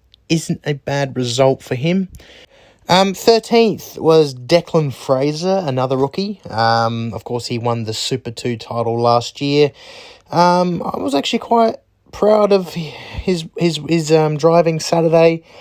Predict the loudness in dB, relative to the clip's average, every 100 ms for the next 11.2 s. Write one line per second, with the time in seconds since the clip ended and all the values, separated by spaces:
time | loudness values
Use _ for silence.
0 | -20 -20 _ -2 2 4 4 2 4 4
1 | 4 2 0 2 4 4 2 0 0 0
2 | -2 0 2 2 0 -2 -4 -2 2 4
3 | 4 0 _ _ _ -4 -2 0 0 0
4 | -4 -10 -4 -2 -2 0 -2 -2 -2 0
5 | 0 0 -2 -6 -12 -10 -4 -2 -2 -4
6 | _ -20 -20 _ _ _ -6 0 2 2
7 | -2 -6 -2 2 4 2 -2 -8 _ -10
8 | -4 -4 -4 -6 -2 0 2 0 0 0
9 | 2 2 0 -4 -8 -6 0 2 4 2
10 | 2 0 -2 -2 -2 0 0 2 2 4
11 | 4 4